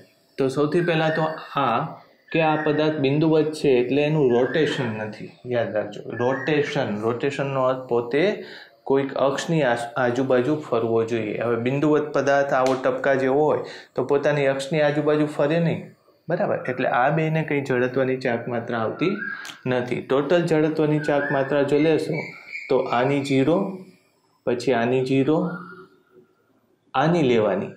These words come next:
એ કેટલી આવશે જોવું જોઈએ. તો કે એમ આનું દળ ગુણ્યા આ અંતર, એને અત્યારે આર કહું, આર સ્ક્વેર, પ્લસ આની લેવાની એમ, અને આ જ અંતર, એ પણ આર જ થશે, કારણ કે ચોરસ છે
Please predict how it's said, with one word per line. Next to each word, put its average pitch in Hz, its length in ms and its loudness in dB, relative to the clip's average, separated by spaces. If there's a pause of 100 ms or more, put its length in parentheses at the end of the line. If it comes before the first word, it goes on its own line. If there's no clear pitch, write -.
એ 147 80 2
કેટલી 165 340 2
આવશે 147 360 2
જોવું 131 300 4
જોઈએ. 139 320 0 (200)
તો 123 100 0
કે 123 140 0
એમ 127 400 -2 (540)
આનું 120 320 -2
દળ 139 260 4 (340)
ગુણ્યા 131 320 2
આ 127 320 -2
અંતર, 120 340 -2 (800)
એને 139 200 2
અત્યારે 131 380 2
આર 120 200 4
કહું, - 260 -2 (280)
આર 113 180 2
સ્ક્વેર, 110 380 -2 (680)
પ્લસ 143 520 0 (180)
આની 143 280 2
લેવાની - 500 0 (600)
એમ, 170 380 0 (520)
અને 127 200 0 (100)
આ 147 240 -2
જ 156 120 2
અંતર, 160 380 0 (300)
એ 139 120 4
પણ 151 240 0
આર 156 320 2
જ 160 120 0
થશે, 139 320 0
કારણ 127 280 0
કે 123 140 0
ચોરસ 143 520 0
છે 151 120 0